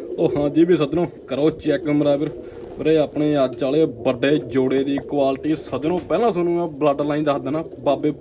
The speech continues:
ਪੁੰਨੂ ਭੁੱਲਰ ਵਾਲੇ ਕਬੂਤਰਾਂ ਦੇ ਵਿੱਚੋਂ ਜੀ ਵੱਡੀ ਜੋੜੀ ਚੈੱਕ ਕਰ ਲਓ।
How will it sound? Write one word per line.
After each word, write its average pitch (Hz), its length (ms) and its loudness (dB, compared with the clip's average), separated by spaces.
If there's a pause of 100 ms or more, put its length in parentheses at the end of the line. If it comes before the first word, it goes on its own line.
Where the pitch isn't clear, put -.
(120)
ਪੁੰਨੂ 156 280 2
ਭੁੱਲਰ 185 260 0
ਵਾਲੇ 143 200 0
ਕਬੂਤਰਾਂ 170 460 -4
ਦੇ 175 120 0
ਵਿੱਚੋਂ 151 320 -2
ਜੀ 165 100 2 (120)
ਵੱਡੀ 139 300 0
ਜੋੜੀ 143 240 0
ਚੈੱਕ 139 280 -4
ਕਰ 123 180 -6
ਲਓ। 110 140 -10